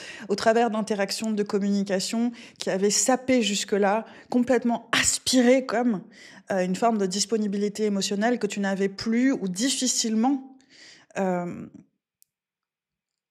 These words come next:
à accorder à d'autres choses dans ta vie, plus expansives, plus joyeuses, plus heureuses, plus,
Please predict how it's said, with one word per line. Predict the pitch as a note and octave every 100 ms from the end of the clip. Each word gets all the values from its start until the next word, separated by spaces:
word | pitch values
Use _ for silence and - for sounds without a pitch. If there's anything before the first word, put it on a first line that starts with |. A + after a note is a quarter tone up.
| -
à | G#3+ G#3+
accorder | G#3 A3 G#3 B3 C#4
à | - G3
d'autres | G#3 A#3 -
choses | A3 A3 G3+
dans | G3+
ta | G3+ G3+
vie, | G#3+ A#3+
plus | - G3
expansives, | G#3 - G#3 G3 A#3 A3+ A3
plus | G#3
joyeuses, | G3 G3+ G#3 A3 G#3+
plus | - G3
heureuses, | G3+ G#3 A3 G#3+
plus, | - A3+ - -